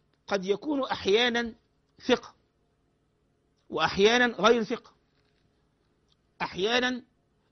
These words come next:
يحتج بحديثه، وأحيانا لا يحتج بحديثه،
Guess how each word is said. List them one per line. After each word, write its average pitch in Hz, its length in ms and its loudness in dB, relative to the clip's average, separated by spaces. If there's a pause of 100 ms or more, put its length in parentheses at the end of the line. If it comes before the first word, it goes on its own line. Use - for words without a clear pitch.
(100)
يحتج 240 320 0
بحديثه، 233 500 -2 (880)
وأحيانا 220 600 2 (120)
لا 175 140 6
يحتج 233 360 2
بحديثه، 220 480 -4